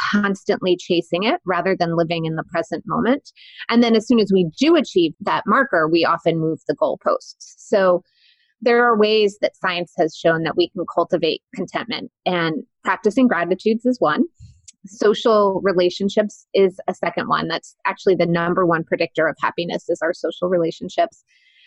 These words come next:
And the third is living with purpose and having a mission. So cultivating contentment is sort of like the third practice of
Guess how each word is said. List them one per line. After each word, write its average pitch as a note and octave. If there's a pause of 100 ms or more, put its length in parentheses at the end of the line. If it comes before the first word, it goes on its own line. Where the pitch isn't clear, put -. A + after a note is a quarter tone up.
(180)
And G3
the F#3+
third B3
is G3
living F3+
with F3
purpose -
and E3+ (440)
having F3
a D#3+
mission. E3
So F#3+
cultivating C4
contentment G3
is -
sort F#3
of E3
like E3 (100)
the A#3+
third B3+
practice G3+ (100)
of F3